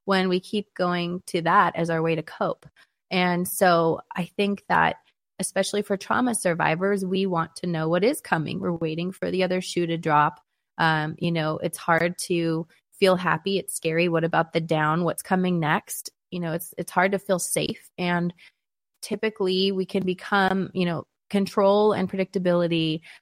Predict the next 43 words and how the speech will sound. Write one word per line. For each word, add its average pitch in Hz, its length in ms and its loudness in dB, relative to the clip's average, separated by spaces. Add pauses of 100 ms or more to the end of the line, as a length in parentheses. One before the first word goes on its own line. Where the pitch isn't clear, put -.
(140)
uh, 170 200 2
can 180 240 -2
be 180 200 0
our 165 120 4
best 160 300 -4
friend. 170 320 -8 (400)
And 175 220 -2
so 165 720 2
it's, - 380 -6
it's 180 160 -4
a 185 60 2
very 190 280 2
tough - 360 -2
thing 202 200 0
to 190 140 0
let 160 240 0
go 202 240 6
of. 170 160 4
And 175 80 0
that's 170 220 0
why 180 160 4
I 170 60 2
think 185 220 -4
it's 170 160 -8
so 208 200 4
important 208 400 0
not 202 160 -2
just - 240 -6
to 226 160 -4 (100)
focus 202 460 0
on 170 200 2
where 175 140 2
did 214 160 -2
this 247 180 0
come 185 280 -2
from 180 240 2
and 170 120 0
what 160 140 0
are 170 60 0
some 175 220 -4
helpful 170 420 -4
skills, 185 640 0 (460)
but 196 260 4